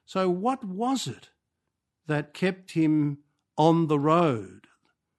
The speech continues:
of apostolic mission that did involve a lot of suffering and persecution. Now, part of the answer to that, but only part,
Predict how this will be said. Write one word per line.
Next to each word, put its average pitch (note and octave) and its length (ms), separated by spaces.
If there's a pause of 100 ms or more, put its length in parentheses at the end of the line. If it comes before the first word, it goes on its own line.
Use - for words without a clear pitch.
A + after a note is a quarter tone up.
(240)
of B2+ 120
apostolic C#3 760 (300)
mission B2 600 (400)
that E3+ 220
did A#3 160
involve F#3+ 560
a C#3+ 80
lot F#3+ 320
of E3 100
suffering A#3+ 540 (600)
and D#3 180
persecution. E3 640 (480)
Now, D3 240 (460)
part A3+ 400
of C#3+ 100
the C3 120
answer A#2 400
to A2+ 140
that, A#2+ 380 (400)
but C3 120
only F3+ 260
part, G#2 300